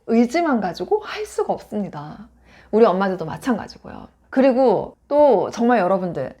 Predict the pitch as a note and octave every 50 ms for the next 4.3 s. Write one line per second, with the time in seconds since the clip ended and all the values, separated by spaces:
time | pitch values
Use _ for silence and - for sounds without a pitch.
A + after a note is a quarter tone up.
0 | - _ _ G3 G#3+ A#3+ C4+ C#4 B3 A#3+ A3+ A3+ A3+ A3+ - F#3 F3+ G3 G#3 A3
1 | G3 F3 - - A3 B3 C#4+ D4+ - - G#3 A3 A#3 A#3+ A#3+ A#3 - - E4 E4+
2 | E4+ D#4 A#3 - - E3+ - - - - - _ _ - - _ _ _ _ _
3 | _ - A#3 C4+ D4 D4 D#4 D4 - D4 C4+ A#3+ A#3 - G3 - - C#4 G#3+ G3+
4 | - - - _ -